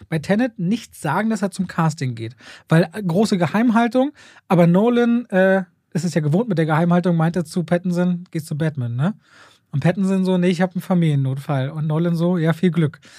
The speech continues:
Und Pattinson geht zu dem Casting, kommt wieder, eine Woche später sagt Nolan ihm, „Ja, Glückwunsch, dass du die Rolle hast.“ Und Pattinson, „Alter, niemand weiß das.“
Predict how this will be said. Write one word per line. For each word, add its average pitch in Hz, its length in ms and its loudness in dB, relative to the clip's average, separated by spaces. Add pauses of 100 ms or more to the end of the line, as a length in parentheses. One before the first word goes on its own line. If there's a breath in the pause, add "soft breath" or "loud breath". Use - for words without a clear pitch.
(280 loud breath)
Und 180 320 -4
Pattinson 226 360 2
geht 196 140 -2
zu 202 80 0
dem 175 140 0
Casting, 196 380 0
kommt 170 180 -2
wieder, 220 180 2
eine 180 220 2
Woche 180 180 0
später 185 300 -2
sagt 180 180 0
Nolan 185 240 0
ihm, 175 100 0
„Ja, 175 100 0
Glückwunsch, 170 340 -4
dass 160 100 -2
du 156 60 -4
die 151 80 -2
Rolle 175 220 2
hast.“ 147 140 -2
Und 147 60 -6
Pattinson, 156 440 -4
„Alter, 165 360 -6
niemand 165 420 -2
weiß 156 340 -2
das.“ 143 340 -6